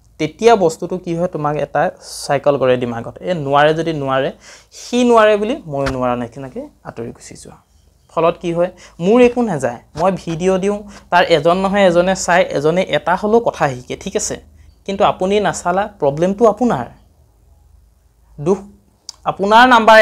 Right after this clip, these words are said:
এক নম্বৰ কম হ'ল, মোৰতো কম একো নাই হোৱা, মোৰ এটা ছাবস্ক্ৰাইবাৰ কমিলে বা এজন ভিউৱাৰ্ছ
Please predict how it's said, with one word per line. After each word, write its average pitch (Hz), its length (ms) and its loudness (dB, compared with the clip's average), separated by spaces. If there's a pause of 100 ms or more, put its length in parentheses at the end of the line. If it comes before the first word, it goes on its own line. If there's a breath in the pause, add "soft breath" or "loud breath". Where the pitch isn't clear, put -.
এক 196 140 0
নম্বৰ 160 240 -2
কম 147 160 -2
হ'ল, 127 120 -6 (140)
মোৰতো 214 200 -4 (100)
কম 185 200 -2
একো 156 200 -10
নাই 135 160 -4
হোৱা, 135 120 -12 (800 soft breath)
মোৰ 160 240 -2
এটা 175 120 0 (100)
ছাবস্ক্ৰাইবাৰ 139 560 -4
কমিলে 131 300 -10 (280)
বা 180 80 6 (140)
এজন 175 180 4 (120)
ভিউৱাৰ্ছ 165 380 0